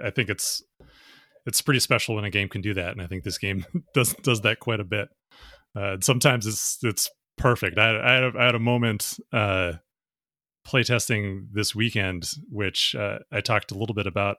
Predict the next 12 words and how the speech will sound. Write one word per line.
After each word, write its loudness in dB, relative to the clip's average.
on -4
the -6
Team -4
Covenant -4
stream -4
on -6
Monday, -4
but 4
I 6
just 2
finished 2
this 2